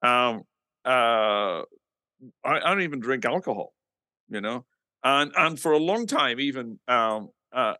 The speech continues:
we banned alcohol, uh, backstage, uh, and we still ban drugs backstage.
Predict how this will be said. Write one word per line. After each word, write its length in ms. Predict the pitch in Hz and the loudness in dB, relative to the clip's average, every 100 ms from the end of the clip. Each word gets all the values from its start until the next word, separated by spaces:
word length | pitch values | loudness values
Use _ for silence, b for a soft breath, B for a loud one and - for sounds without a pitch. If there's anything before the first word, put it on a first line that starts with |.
| - | -12
we 240 | 131 147 | -4 -4
banned 380 | 120 131 156 135 | 0 2 2 0
alcohol, 720 | 131 170 - 113 104 95 - - _ | -2 -2 -8 -4 -2 -2 -8 -16 _
uh, 140 | 120 107 | -8 -4
backstage, 600 | 123 127 - 185 127 117 | -4 -4 -4 -4 -4 -8
uh, 80 | - 117 101 _ - | -8 -10 -12 _ -4
and 120 | 143 | 0
we 60 | 123 | 0
still 280 | - 185 196 | 2 2 4
ban 240 | 135 113 | 2 0
drugs 280 | 107 175 175 | -2 -6 -6
backstage. 540 | 110 - - - _ | -12 -12 -18 -20 _